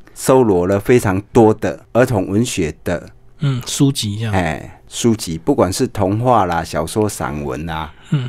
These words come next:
Speaker 1: 哦，童诗都有，诗歌都有。那我们到那边随处可以阅读到很多很多的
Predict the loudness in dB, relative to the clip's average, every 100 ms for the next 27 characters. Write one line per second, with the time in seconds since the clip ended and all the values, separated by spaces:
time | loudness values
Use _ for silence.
0 | -8 -6 -6 -8 -20 -20 -8 0 0 0
1 | -2 2 4 4 0 -8 -12 -6 -2 0
2 | 0 0 0 -4 -8 0 2 4 4 4
3 | 4 2 -2 -2 4 6 6 4 4 4
4 | 4 6 4 2 -20 _ 2 4 4 4
5 | 4 6 4 2 2 2 -6 -6 0 0
6 | 0 -6 -2 -2 0 -4 -6